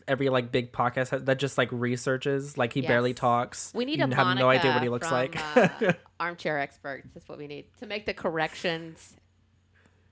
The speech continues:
Speaker 2: at
Speaker 1: Yeah.
Speaker 2: the end of it, look everything up. Yeah.
Speaker 1: I mean, the studio on it is, is right here. They're not doing anything.
Speaker 2: It
Speaker 1: Um,
Speaker 2: really should be. Exactly. You guys, you know, pull your weight.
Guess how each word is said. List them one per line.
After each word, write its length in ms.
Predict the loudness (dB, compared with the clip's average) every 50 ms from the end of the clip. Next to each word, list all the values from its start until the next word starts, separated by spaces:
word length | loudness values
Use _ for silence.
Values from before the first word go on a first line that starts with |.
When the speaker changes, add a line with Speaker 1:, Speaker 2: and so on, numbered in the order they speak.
| _ _ -10
Speaker 2:
at 80 | -4 -2
Speaker 1:
Yeah. 160 | 0 0 0
Speaker 2:
the 60 | 0
end 140 | -4 -6 -10
of 100 | -10 -10
it, 160 | -10 -10 -10
look 140 | -12 -14 -12
everything 420 | -12 -12 -12 -12 -12 -12 -14 -14 -12
up. 240 | -14 -14 -14 _ _ _ _ _ _ _ _ _
Yeah. 240 | -20 -16 -16 -16 -16 -10 0 4
Speaker 1:
I 80 | 6
mean, 140 | 6 8 6
the 80 | 6 4
studio 340 | 4 4 4 6 6 8 8
on 160 | 8 8 6
it 80 | 4 2
is, 180 | 0 -2 -2
is 280 | 2 4 4 4 2 -4 -4
right 280 | 4 6 6 6 6 4
here. 200 | 2 4 4 4
They're 100 | 2 2
not 140 | 0 0
doing 220 | 0 -2 -4 -4 -6
anything. 360 | -6 -8 -8 -10 -10 -12 -12 -14 -18 -20 -18 -20 -20 -20 -14 -4 2
Speaker 2:
It 60 | 6
Speaker 1:
Um, 280 | 8 8 8 8 8 6 4
Speaker 2:
really 60 | 2
should 140 | 0 -2 -2
be. 200 | -2 -6 -6 -4
Exactly. 480 | -6 -6 -6 -4 -6 -6 -6 -6 -8 -8
You 100 | -8 -6
guys, 320 | -6 -6 -6 -6 -8 -12 -18 -20 -20 -20 -20 -20 -20 -20 -18 -14
you 60 | -12
know, 280 | -10 -10 -10 -10 -12 -16 _ _ _ _
pull 160 | -10 -8 -8
your 160 | -6 -6 -6 -6
weight. 320 | -6 -6 -6 -8 -10 _